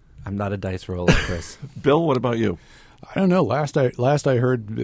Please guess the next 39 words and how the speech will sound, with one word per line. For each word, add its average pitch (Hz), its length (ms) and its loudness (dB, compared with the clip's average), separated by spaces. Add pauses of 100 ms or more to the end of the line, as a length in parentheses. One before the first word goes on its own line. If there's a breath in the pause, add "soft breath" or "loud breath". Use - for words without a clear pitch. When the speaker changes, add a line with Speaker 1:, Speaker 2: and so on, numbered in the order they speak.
Speaker 3:
Facebook 123 420 0
was 113 160 2
fifty 160 360 4
billion, 90 320 0
not 110 200 0
eighty 127 240 6
billion. 92 280 2
But 110 140 4
that 139 240 6
c-, - 160 -20
could 156 140 6
have 117 100 2
just 131 180 4
been, 135 140 4
like, 113 300 0
earlier 135 360 8
this 107 220 2
Speaker 1:
Right, 131 120 8
Speaker 3:
morning, 156 220 10
Speaker 1:
right. 165 140 8
Speaker 3:
I - 180 8
guess, - 320 10
where 185 180 8 (120)
it 185 140 8
Speaker 1:
<laughs> 165 160 2
Speaker 3:
was 151 100 0
Speaker 1:
Where 208 100 10
you 208 120 6
Speaker 3:
fifty 190 600 8
Speaker 1:
been? 143 340 -2
Speaker 3:
<laughs> - 0 -
somebody's, 151 1000 8
uh, 123 120 6
reported 123 540 4
headline 117 500 4
valuation 104 580 2
of 90 80 -4
the 95 100 -6
company. 101 440 -2